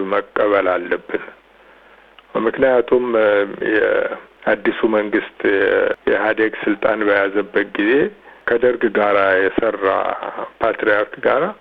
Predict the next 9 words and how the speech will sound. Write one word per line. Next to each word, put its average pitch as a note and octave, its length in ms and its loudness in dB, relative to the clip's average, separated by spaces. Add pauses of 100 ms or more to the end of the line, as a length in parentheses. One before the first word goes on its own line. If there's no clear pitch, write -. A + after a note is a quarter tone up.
(220)
አብሬ G#2+ 300 2 (100)
አልሰራም» G2 580 0 (840)
ብሎ A2+ 160 0 (180)
ተጽዕኖ A#2 520 0
አደረገ። F#2 480 0 (340)
አለዚያ A#2+ 560 2 (200)
አላቸው፣ B2+ 600 0
«ቤተ G#2+ 260 0
ክርስቲያኗ A#2+ 560 0